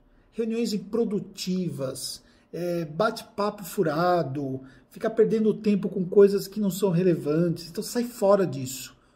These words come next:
Foca naquilo que é relevante. Como eu falo pra você, se você quer ter alta performance na contabilidade, você precisa ter organização pessoal,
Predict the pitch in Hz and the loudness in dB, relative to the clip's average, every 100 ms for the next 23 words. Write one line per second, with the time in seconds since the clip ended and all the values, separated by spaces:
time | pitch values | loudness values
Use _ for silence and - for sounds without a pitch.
0 | _ - - 226 247 214 208 - 208 202 | _ -14 -2 -2 0 -2 -4 -4 -2 -2
1 | - 170 175 165 127 117 117 - - _ | -2 0 2 0 -4 -10 -14 -18 -20 _
2 | _ _ _ _ _ _ _ _ _ 180 | _ _ _ _ _ _ _ _ _ -6
3 | 185 202 208 233 262 - - 123 - _ | 2 2 4 2 2 -2 -8 -10 -14 _
4 | _ _ - - 165 196 233 226 214 220 | _ _ -10 -4 0 0 0 2 2 2
5 | 233 247 254 - - 196 190 180 - 175 | 0 -2 -4 -2 6 6 6 0 -4 -6
6 | 175 175 160 151 135 165 165 135 147 147 | -2 -2 0 -2 -2 0 0 -4 -8 -8
7 | 165 - 160 165 165 165 143 - - - | -8 -6 -2 -2 -2 -4 -4 -8 -20 -20
8 | _ _ - 247 359 214 277 254 226 220 | _ _ 0 2 2 0 -2 0 -2 -2
9 | - 214 214 - - 160 - | -4 -4 -4 -6 -8 -8 -8